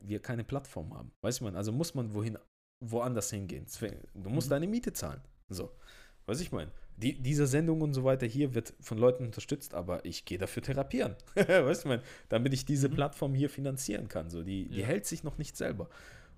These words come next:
Speaker 1: Und das meine ich damit, die, die Szene hält sich noch nicht selber so. Eine Plattform wie ein Streaming-Service wie New Dance T V oder auch andere, die kommen werden, können das theoretisch ermöglichen.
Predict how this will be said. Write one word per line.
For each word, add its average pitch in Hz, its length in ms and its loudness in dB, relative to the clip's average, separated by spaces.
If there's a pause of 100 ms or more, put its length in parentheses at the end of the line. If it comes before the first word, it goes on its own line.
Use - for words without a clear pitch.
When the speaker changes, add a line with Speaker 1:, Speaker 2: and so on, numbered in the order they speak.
(100)
Speaker 1:
Und 107 420 2
das 120 160 2
meine 147 220 0
ich 135 80 -6
damit, 95 260 -6
die, 104 180 2
die 98 140 -2
Szene 143 320 2
hält 123 240 0
sich - 200 -6
noch 92 100 -10
nicht 90 180 -8
selber 76 280 -6
so. 71 180 -8 (480)
Eine 92 120 -2
Plattform 139 680 0
wie 98 100 0
ein 90 80 -6
Streaming-Service 143 880 -2
wie 92 100 -2
New 104 160 -2
Dance 127 280 0
T - 120 -6
V 117 240 2
oder 92 100 4
auch - 160 -2
andere, 123 340 2
die 127 120 0
kommen 127 280 0
werden, 127 240 2 (720)
können 127 280 2
das 90 200 0
theoretisch 85 480 -4
ermöglichen. 110 480 -4